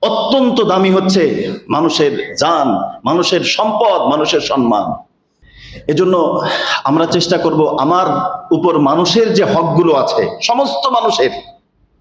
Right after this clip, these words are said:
প্রত্যেক মানুষের উপর তিনটা হক, মানুষের উপরে মানুষের তিনটা হক। কারো জান,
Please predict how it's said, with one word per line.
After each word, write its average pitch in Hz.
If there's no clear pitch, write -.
প্রত্যেক 302
মানুষের 220
উপর 196
তিনটা 185
হক, -
মানুষের 214
উপরে 247
মানুষের 196
তিনটা 160
হক। -
কারো 147
জান, 165